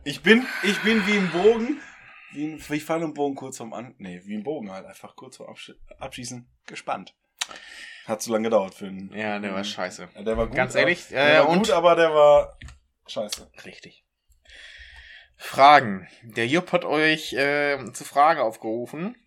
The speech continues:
Speaker 2: weil, äh, einfach Bock. Wie ein Mattis Reh.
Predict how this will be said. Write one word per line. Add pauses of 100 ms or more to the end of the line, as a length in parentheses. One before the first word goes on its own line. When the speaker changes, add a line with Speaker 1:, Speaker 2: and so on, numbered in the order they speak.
(180)
Speaker 2:
weil, (180)
äh,
einfach (720)
Bock. (1700)
Wie
ein
Mattis
Reh.